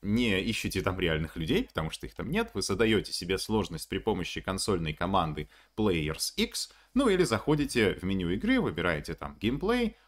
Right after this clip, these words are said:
options и повышаете при помощи вот этого difficulty слайдера, регулятора уровня сложности, повышаете себе сложность до восьмерки, соответственно.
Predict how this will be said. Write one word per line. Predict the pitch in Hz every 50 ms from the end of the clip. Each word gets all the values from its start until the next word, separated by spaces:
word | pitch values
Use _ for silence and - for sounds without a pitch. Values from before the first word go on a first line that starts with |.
| _ _ - -
options | 226 233 233 - - 175 151 151 - - -
и | 170 175 196
повышаете | 196 - 113 92 95 92 - 131 131 127 127 117 - - - 98 92 90
при | 90 - 92
помощи | 85 - 107 98 92 87 - - 95
вот | 85 80 92
этого | 90 85 82 76
difficulty | 76 87 101 - 90 82 - 90 85 - 107
слайдера, | 110 - 160 202 247 262 247 214 220 208 208 202 196 - _ _ -
регулятора | 131 135 135 139 143 143 143 139 139 131 127
уровня | 123 127 120 113 117 113
сложности, | - - 127 123 117 104 107 101 - - - 90 - - - - - _
повышаете | - 147 160 160 - 240 240 240
себе | - - 127 135 156 156
сложность | - - 110 139 131 - 110 92 78 - -
до | 98 110 120 120 113 107 98 87 85 67 - - 71 76
восьмерки, | 107 104 - - 101 92 82 80 - 82 80
соответственно. | - - 78 - 87 82 78 - - - - - -